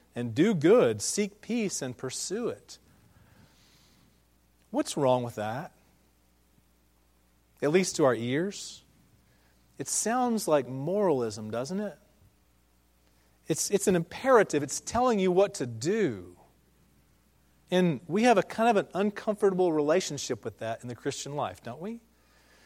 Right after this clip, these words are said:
It's like, if you want to be on God's good side, then watch your tongue and do good.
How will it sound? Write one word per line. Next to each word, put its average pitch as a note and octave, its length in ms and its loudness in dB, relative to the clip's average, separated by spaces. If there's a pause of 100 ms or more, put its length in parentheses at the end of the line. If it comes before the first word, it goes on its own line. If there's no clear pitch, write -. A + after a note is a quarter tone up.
(520)
It's E3+ 180 0
like, F3+ 300 6 (100)
if G#3 220 2
you G3+ 140 4
want E3+ 380 4
to F#3 100 -2
be F#3 180 0
on D#3+ 240 2
God's D3 380 4
good C#3+ 260 0
side, A#2 640 -2
then C3 360 -4
watch A#2+ 420 0
your F#3+ 100 0
tongue C3 540 -6
and B2 180 -8
do B2+ 160 -2
good. G#2+ 460 -6